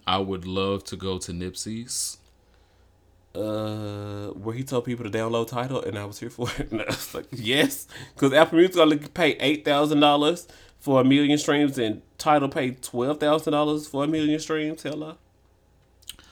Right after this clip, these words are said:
Speaker 1: Um, the other topic I definitely wanna make sure we cover before we go is being doxxed. Do you know what being doxxed is?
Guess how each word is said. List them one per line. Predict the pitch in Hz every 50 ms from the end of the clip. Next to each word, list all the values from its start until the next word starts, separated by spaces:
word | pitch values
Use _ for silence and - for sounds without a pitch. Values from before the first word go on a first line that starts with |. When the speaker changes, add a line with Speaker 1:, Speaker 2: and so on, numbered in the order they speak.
| - _ _ _ _ _
Speaker 1:
Um, | - 113 113 113 113 110 107 107 107 104 - -
the | - 104 113 113 110 110 107 107 - - _
other | 117 131 139 143 127
topic | - 139 120 - - 117 -
I | 113 104
definitely | 98 104 107 101 117 107 104 104
wanna | 104 98 98
make | 98 95
sure | - - 98
we | 95 95
cover | - - 107 85 90
before | 90 80 95 - - - 92 90
we | 92 92
go | 87 80 80 92 92 90 85 82 82 80 80 80 80 82 87 87 95 - - _ _ _ _ _ _ _
is | 92 92 90 85
being | 80 90 95 90 87 85 85 85 82 80
doxxed. | 87 85 80 69 - - _ _ - - - - - - - - - _ _ _ _ _ _ _ _ _ _ _
Do | -
you | 87
know | 90 87
what | 87 82 - -
being | 92 85 85 85
doxxed | 80 82 82 - - - - - - 87
is? | 87 85 - - - - - - - - - - -